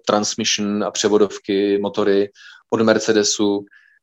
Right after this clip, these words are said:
u Aston Martinu, eh, další problémy na převodovce, stejně jako včera u továrního Mercedesu. Takže je tam něco, kde by Mercedes mohl možná být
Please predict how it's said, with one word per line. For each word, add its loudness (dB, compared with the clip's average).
u -2
Aston 2
Martinu, 0
eh, 0
další 0
problémy 2
na -4
převodovce, -4
stejně 0
jako -4
včera -2
u -8
továrního 0
Mercedesu. 0
Takže 6
je 4
tam 2
něco, 0
kde -2
by 4
Mercedes 0
mohl 4
možná 0
být -4